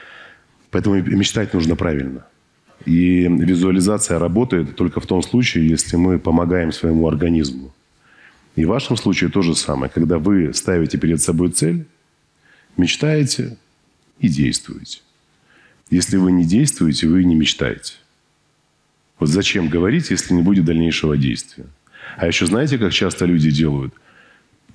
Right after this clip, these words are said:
Появился у кого-то план, э, открыть, например, салон красоты у девушки. И она такая вся вдохновлённая. "Открою суперсалон, там рукти, ногти.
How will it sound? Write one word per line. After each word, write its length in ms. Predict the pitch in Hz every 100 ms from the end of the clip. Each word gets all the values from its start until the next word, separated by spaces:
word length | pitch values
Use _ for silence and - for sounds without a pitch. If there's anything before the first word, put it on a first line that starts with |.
| -
Появился 460 | - 92 113 151 -
у 60 | 87
кого-то 540 | 90 98 107 90 85 -
план, 400 | 92 82 80 95 - _ _ _ _ _ _ _ _ -
э, 680 | 71 73 76 76 76 76 71
открыть, 460 | - - - 107 117
например, 400 | 95 - 85 78
салон 320 | - 80 87
красоты 420 | 80 78 64 -
у 100 | 67
девушки. 460 | 65 67 62 - - _ _ _ _ _ _ _ _ _ -
И 40 | 85
она 140 | 87
такая 260 | 87 - 78
вся 160 | -
вдохновлённая. 1080 | 76 82 - 85 87 123 90 80 80 71 71 _ _ _ _ _
"Открою 760 | - 87 - 110 120 101 92 85
суперсалон, 1080 | - 123 92 80 73 - 87 92 110 90 76
там 260 | - 78
рукти, 380 | 80 98 - -
ногти. 580 | 87 113 101 - 80